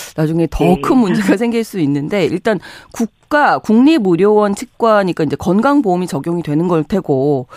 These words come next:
Speaker 1: 앞서서 말씀해
Speaker 2: 네.
Speaker 1: 주신 대로 이제 민간에서 사적으로 이용을 하다 보면 너무 비싸다 이런 지적인 거죠?
Speaker 2: 네, 맞습니다. 사립은 사실 바로 진료를 볼 수는 있어요.
Speaker 1: 예.
Speaker 2: 근데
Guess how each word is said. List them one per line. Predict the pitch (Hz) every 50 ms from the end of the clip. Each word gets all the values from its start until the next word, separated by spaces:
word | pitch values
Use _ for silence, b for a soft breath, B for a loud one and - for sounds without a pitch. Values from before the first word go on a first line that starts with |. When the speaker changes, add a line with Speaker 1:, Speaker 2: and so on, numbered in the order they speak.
| B B -
Speaker 1:
앞서서 | - - - 180 185 202
말씀해 | 147 139 143 - 175 190 190
Speaker 2:
네. | 170
Speaker 1:
주신 | 165 160 - 165 160
대로 | 156 151 147 147 143
이제 | 139 127 139 131
민간에서 | 139 170 220 262 277 311 294 262 226 226
사적으로 | 214 - 302 - - 320 320 269 - 254 214 208 190 170 143 B B B B B -
이용을 | 175 190 190 190 196 214
하다 | 214 208 196
보면 | 170 170 180 247 233 156
너무 | 143 139 165 196 254 285
비싸다 | 247 208 - - - 143 135 160 160 151 139 131 123 139 147 - -
이런 | 165 170 160 156
지적인 | - 143 151 143 131 139 139
거죠? | 131 135 143 214 233 170 131 127 143 - _ _ _ _ _ _ _ _ _ _ _ _ _ _ _
Speaker 2:
네, | - 180 185 196 185
맞습니다. | - 139 143 - _ - 190 175 160 - 151 147 B B B B B B B B _
사립은 | - - 415 427 427 427 427 427 415 381 381 359 349 330 -
사실 | 240 269 254 - 254 247
바로 | - - - 160 180 190 185 170 151 143
진료를 | - - - 180 190 185 175 175 160
볼 | - - 160 165
수는 | - - 214 208 208 190
있어요. | 139 127 - - 156 143
Speaker 1:
예. | 139 208 202 190 180 170 170
Speaker 2:
근데 | 165 151 143 - 160 143 156